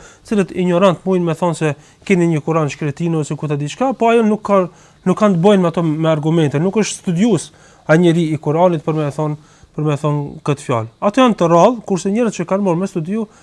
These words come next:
nuk mund të thonë një, një gjë të tillë. Prandaj domethënë që tekstet e Kur'anit,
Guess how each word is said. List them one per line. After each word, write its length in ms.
nuk 200
mund 200
të 120
thonë 240
një, 140
një 180
gjë 180
të 160
tillë. 340
Prandaj 280
domethënë 420
që 240
tekstet 420
e 80
Kur'anit, 540